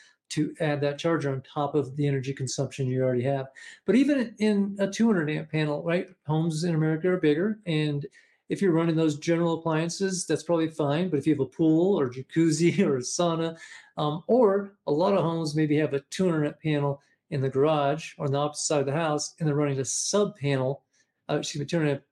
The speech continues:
panel in the basement, and they're running a sub panel that's a hundred amps in the garage that you wanna tap into, and that hundred amp panel is not gonna have room for a forty-eight amp charger. So it's even two hundred amp homes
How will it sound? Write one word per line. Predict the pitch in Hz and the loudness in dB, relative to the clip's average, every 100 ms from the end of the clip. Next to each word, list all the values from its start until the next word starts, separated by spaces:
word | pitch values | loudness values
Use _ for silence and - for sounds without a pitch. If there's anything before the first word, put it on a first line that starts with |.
| - | -6
panel | 147 170 | -4 -2
in | 147 | -4
the | 120 | 0
basement, | 160 175 - 143 - | 2 2 -2 -12 -2
and | 151 | 0
they're | |
running | 151 139 | 0 0
a | 139 | -2
sub | - 214 214 208 | -2 0 0 0
panel | 147 131 131 - _ - | -2 0 -2 -6 _ -6
that's | 143 147 | -4 -4
a | |
hundred | - - 151 143 | -8 -2 0 2
amps | 139 131 131 | 0 -2 -4
in | |
the | 127 | -2
garage | 135 175 151 139 123 | 0 0 0 -4 -4
that | 147 135 | -6 -2
you | 135 | -2
wanna | 123 | -2
tap | 117 123 117 | -4 -4 -4
into, | 143 135 143 135 131 - _ - | -6 -6 0 0 -2 -12 _ -4
and | |
that | 143 135 | -2 0
hundred | 202 202 151 | 0 2 2
amp | 156 | -2
panel | 156 139 131 | -2 0 0
is | 131 143 | -4 -2
not | 143 147 139 | -2 -2 -2
gonna | 135 | -2
have | 135 123 | -2 -2
room | 120 123 120 139 _ | -2 -2 -2 -4 _
for | - 143 | 0 0
a | 147 | 0
forty-eight | 135 123 123 123 | -2 0 0 -2
amp | 127 | -4
charger. | - 170 165 - | 0 0 0 -4
So | 147 170 | -2 2
it's | 170 170 | 2 2
even | 240 220 185 - - _ - | 4 4 2 -6 -20 _ -12
two | - 175 | 0 2
hundred | 151 147 | 2 0
amp | 143 - | -2 2
homes | 185 156 147 | 2 2 -2